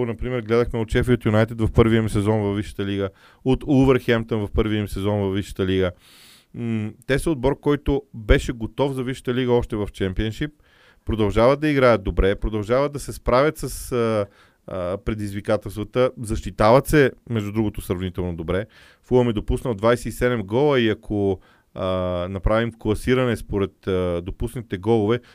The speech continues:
Фулъм е чак във втората половина на подреждането. Така че, а, тези осем победи, които имат, всъщност са, м, наистина много впечатляващи и много важни на този фон. А,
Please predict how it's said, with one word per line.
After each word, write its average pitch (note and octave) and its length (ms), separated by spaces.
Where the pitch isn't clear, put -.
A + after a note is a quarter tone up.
Фулъм B2+ 300
е A2+ 40
чак C3 200
във C3 100
втората C3 360
половина B2 380
на A2+ 100
подреждането. E2 640
Така A#2+ 240
че, B2+ 340
а, G#2+ 200
тези A#2+ 280
осем B2 280
победи, A#2+ 340
които A#2+ 320
имат, G#2+ 220
всъщност A2 420
са, A#2 320
м, B2+ 100
наистина A#2 580
много B2+ 260
впечатляващи G#2 680
и A2 40
много A2+ 220
важни G#2+ 360
на G#2 120
този F#2+ 280
фон. E2 320
А, F2 440